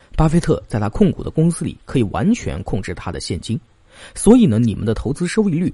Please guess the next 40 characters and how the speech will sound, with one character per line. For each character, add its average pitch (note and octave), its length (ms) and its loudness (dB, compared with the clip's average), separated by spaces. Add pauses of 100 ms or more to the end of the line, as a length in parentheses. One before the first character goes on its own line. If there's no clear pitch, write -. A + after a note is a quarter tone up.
(160)
也 G#2 200 -2
是 - 200 -4
有 F#2+ 180 0
一 D#2 180 -8
定 G#2+ 180 -4
的 - 80 -12
差 - 240 -6
距 - 180 -10
的。 - 100 -18 (440)
那 F3+ 100 4
为 D#4+ 200 8
什 - 140 -6
么 A1 60 -12
呢？ - 80 -14 (580)
分 C4+ 300 6
红 - 180 0
越 F3 200 2
多， G3 240 2 (160)
你 A#2 120 0
的 F2+ 120 -2
投 G#2+ 200 -2
资 E3 140 -6
收 G#3+ 220 2
益 G3 60 2
率 F3+ 200 0 (100)
就 - 140 -4
会 - 120 -8
越 E2 140 -4
高， D#2 200 -8 (320)
皇 D3+ 280 2
室 D#3+ 200 0
价 A2 200 -2
格 A2+ 140 -4
底 - 220 -8
线 F3 280 0
呢， - 80 -10 (120)
也 F2+ 180 -4
会 - 160 -2
越 B2 100 -4
高。 - 160 -16